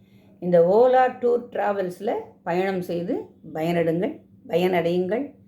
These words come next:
சந்தோஷமாக இருங்கள். எல்லாரும் ஜாலியா, "ஆ, நாங்களும்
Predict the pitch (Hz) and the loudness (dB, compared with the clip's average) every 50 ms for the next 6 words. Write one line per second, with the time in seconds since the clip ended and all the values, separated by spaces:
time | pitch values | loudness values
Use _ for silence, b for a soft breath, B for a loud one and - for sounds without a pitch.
0 | b b b b b b b _ - 175 160 165 170 175 185 185 - 208 185 185 | b b b b b b b _ -10 -8 -6 -4 -2 -2 -2 -2 -2 -4 -2 -2
1 | 180 190 185 180 165 160 165 202 220 262 311 - - _ _ _ _ _ - - | -2 0 -2 -2 -2 -4 -4 -6 -6 -6 -8 -12 -16 _ _ _ _ _ -14 -6
2 | - 165 175 185 190 180 175 180 175 170 180 190 190 196 208 214 240 269 269 - | -2 0 2 2 2 2 0 2 2 4 4 2 2 2 2 2 2 0 -2 -8
3 | - _ _ _ - 220 220 202 180 165 165 180 196 202 202 208 226 302 330 320 | -16 _ _ _ -6 -4 -2 -2 -2 -4 -4 -4 -4 -4 -4 -2 -4 -4 -6 -8
4 | - | -12